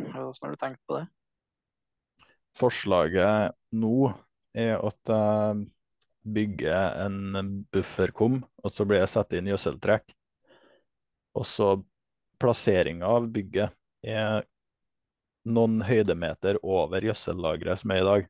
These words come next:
Speaker 2: Det er ikke en kum da, det er jo en gammel gjødselkjeller. Sånn at jeg håper å finne en løsning der at jeg kan få det i rør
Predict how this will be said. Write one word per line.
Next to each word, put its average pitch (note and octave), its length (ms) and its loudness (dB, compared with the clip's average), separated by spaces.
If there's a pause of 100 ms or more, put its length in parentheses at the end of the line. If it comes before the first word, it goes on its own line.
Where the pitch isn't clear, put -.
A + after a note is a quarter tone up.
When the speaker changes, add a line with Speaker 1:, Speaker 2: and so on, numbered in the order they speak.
Speaker 2:
Det G#2+ 120 2
er G2+ 80 2
ikke A2 160 0
en G#2+ 60 -10
kum A2+ 220 -2
da, G2+ 120 4
det G2 80 0
er G2 60 0
jo G#2+ 40 -2
en G#2+ 80 -2
gammel G2 320 0
gjødselkjeller. E2+ 600 -2 (1500)
Sånn G#2+ 180 0
at G2+ 160 0
jeg G#2 80 6
håper G2+ 320 4
å G2+ 500 4
finne G#2 240 -2
en G#2 60 0
løsning G#2 360 -2
der G2 120 2
at G2+ 140 -2
jeg G2 100 -4
kan F#2+ 160 -6
få F#2 300 2
det E2 100 0 (1300)
i G2+ 160 2
rør G2+ 300 6